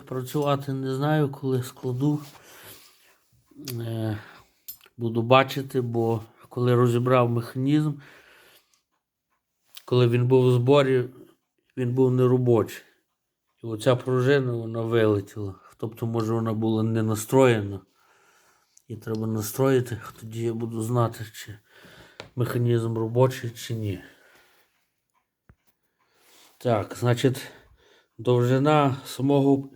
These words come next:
е, прикладу дев'яносто два сантиметри.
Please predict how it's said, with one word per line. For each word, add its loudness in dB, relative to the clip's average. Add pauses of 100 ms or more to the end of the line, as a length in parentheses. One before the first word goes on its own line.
(420)
е, -8
прикладу 0
дев'яносто 2
два 2 (1040)
сантиметри. -2